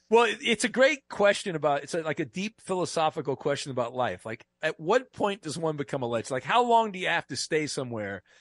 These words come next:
And then eventually, you're just, like, you're there so long, you're like, you're a legend. Like, at what point does that happen? When does that cross over?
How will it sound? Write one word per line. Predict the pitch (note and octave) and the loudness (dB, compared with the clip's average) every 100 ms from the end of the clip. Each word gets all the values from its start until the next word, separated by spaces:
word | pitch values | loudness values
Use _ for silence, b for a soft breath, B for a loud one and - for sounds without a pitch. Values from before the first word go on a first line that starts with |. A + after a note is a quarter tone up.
| b | b
And | F3 | 2
then | A3+ G#3 | 4 4
eventually, | A#3 C#4 - F3+ D#3 D3 - b b b | 4 4 2 -2 -2 -2 -6 b b b
you're | F#3+ F#3 | -6 -4
just, | G#3 - | -2 0
like, | G3+ F3 G3 | 2 0 2
you're | F#3 | 4
there | G#3+ A#3+ | 6 6
so | - G3+ | 4 2
long, | E3+ E3 E3+ E3+ E3+ _ _ _ - | 4 6 4 2 -4 _ _ _ -4
you're | G3+ | 0
like, | G3+ G3+ - | 2 0 2
you're | D4+ D#4 | 4 6
a | |
legend. | D#4+ E4 F4+ A#3+ A3+ C#3+ | 6 6 4 4 0 2
Like, | F#3 G#3 | 0 0
at | A3 A3 | -2 0
what | B3 C4 - | 0 0 -2
point | B3 A#3+ A#3 | 2 2 0
does | F#3 D#3 | -4 -2
that | F3+ E3+ | 0 0
happen? | F#3+ C#4+ - - | -2 -4 -6 -6
When | C3+ A#3 | -2 -2
does | C#4+ A3+ | -2 0
that | G#3+ - | 0 0
cross | - F#3 E3+ - | -2 0 0 2
over? | F#3+ F3 F#3 | 2 0 -4